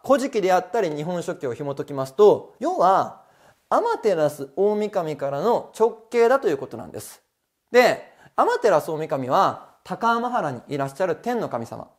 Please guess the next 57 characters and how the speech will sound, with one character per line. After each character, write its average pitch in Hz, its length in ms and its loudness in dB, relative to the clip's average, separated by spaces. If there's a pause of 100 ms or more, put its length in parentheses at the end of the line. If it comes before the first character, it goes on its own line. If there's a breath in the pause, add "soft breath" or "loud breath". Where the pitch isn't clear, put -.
(440)
で、 208 460 0 (220 soft breath)
天 302 320 6
の 139 200 -4 (120)
お 165 80 0
し 214 180 -6
ほ 247 140 0
み 262 80 0
み 185 140 -2
の 113 260 -8
命 147 320 -6
と 123 240 -10
い 156 80 -6
う 165 80 -2
神 196 200 -4
様 170 200 -4
が 143 160 -2
い 151 60 -8
ら 156 80 -2
っ - 80 -6
し - 80 -6
ゃ 147 60 0
る 147 100 -4
ん 131 60 -8
で 113 80 -8
す - 120 -18
が、 185 400 2 (180)
そ - 200 -2
の 381 140 0
子 392 160 -2
の 359 360 -2 (260 soft breath)
ニ 240 160 0
ニ 349 200 -2
ギ 311 120 0
の 294 160 0
命 262 460 -2
が、 214 400 4 (400)
天 294 260 -2 (120)
孫 262 240 -2
降 240 280 2
臨 226 240 0
と 131 160 -6
い 117 40 -6
っ 113 40 -10
て、 - 720 0
高 190 260 2
天 196 100 2
原 151 220 2
か 262 120 2
ら 202 120 2
ず 190 180 -4
っ 202 40 -4
と - 160 -4
降 131 100 -2
り 131 60 0
て 127 100 -10
き - 60 -20
た。 127 140 -12